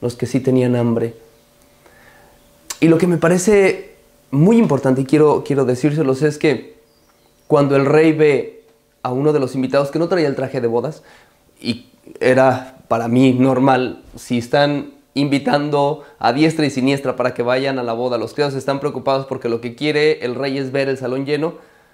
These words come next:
pues qué importaba que alguien no trajera el traje, pero para el rey es importante.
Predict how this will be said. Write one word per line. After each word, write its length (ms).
pues 180
qué 100
importaba 640
que 120
alguien 320
no 80
trajera 360
el 80
traje, 340
pero 200
para 140
el 60
rey 180
es 140
importante. 640